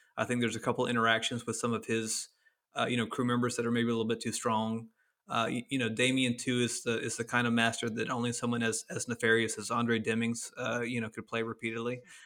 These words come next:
Uh, <laughs> but, uh, you know, and I, I got to play Castor, uh, Big Castor yesterday, and he's really fun on his own. He just runs around and kills,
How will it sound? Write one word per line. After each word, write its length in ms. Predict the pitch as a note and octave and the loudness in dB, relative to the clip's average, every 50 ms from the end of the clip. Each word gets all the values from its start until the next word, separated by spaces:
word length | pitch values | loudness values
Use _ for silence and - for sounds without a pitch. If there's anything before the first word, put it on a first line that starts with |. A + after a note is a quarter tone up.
| - _ _ _ | -20 _ _ _
Uh, 340 | - C3 B2 A#2+ A#2+ A#2 - - - | 0 2 4 4 4 4 2 2 2
<laughs> 140 | - E3+ - - - E3 D#3 - - B3 - - - - - - - - - - - - - - _ _ - | 2 2 2 2 0 0 0 0 0 0 2 2 2 2 0 -2 -4 -4 -8 -14 -18 -20 -20 -20 _ _ -6
but, 240 | A2+ C3 B2+ A#2 A#2 | 0 2 4 4 4
uh, 60 | A#2+ | 2
you 120 | - D3 | 2 0
know, 60 | C#3 C3 | 0 2
and 200 | B2+ C3 C3 A#2+ | 2 2 4 4
I, 280 | A#2+ B2+ A2+ - - - | 4 4 4 2 -2 -2
I 80 | C3+ | 0
got 140 | C#3 D3 C3 | 2 2 0
to 60 | - | 0
play 180 | - D3+ D3 C3+ | 2 2 2 2
Castor, 840 | - - C3+ C3 B2+ - - C#3 C3 C3 B2+ B2+ B2+ B2 - - | 2 2 0 0 0 0 -2 0 2 2 2 2 0 0 -2 -2
uh, 200 | C3 B2 A#2 A2+ A2 - - - | 0 0 0 0 -2 -6 -12 -2
Big 160 | B2 C3+ C3+ | 0 0 0
Castor 400 | C3+ C#3+ C3+ B2+ B2 - - B2+ B2 | 4 4 4 4 2 0 -2 -2 0
yesterday, 640 | A#2 A#2 A#2 - - B2+ A#2+ A#2 A2+ A#2 A#2 A#2 - _ _ _ _ | 0 0 0 0 0 2 4 4 4 4 2 0 -6 _ _ _ _
and 220 | F3+ C#3 A2+ A2 | -4 -2 -2 -2
he's 320 | - B2+ B2 B2+ A#2+ - - | 0 2 2 2 2 2 2
really 200 | B2+ A#2 A#2 A2+ | 4 4 4 4
fun 220 | - - A#2+ A#2 | 4 4 4 4
on 100 | A#2 A2 | 4 2
his 140 | A2 G#2 - | 0 0 0
own. 160 | A#2+ A2 A2 | 0 0 0
He 120 | G#2+ A#2 A2 | 0 -2 -2
just 200 | A#2 A2+ - - | -2 -2 0 0
runs 180 | A#2+ A#2 A2 | 2 2 2
around 260 | A2 A2+ A2+ A2 A2 | 0 0 0 -2 -2
and 100 | A2 A2 | -4 -6
kills, 440 | - A#2 A2+ A2 A2 G#2+ - - - | -6 -6 -6 -4 -6 -8 -10 -12 -14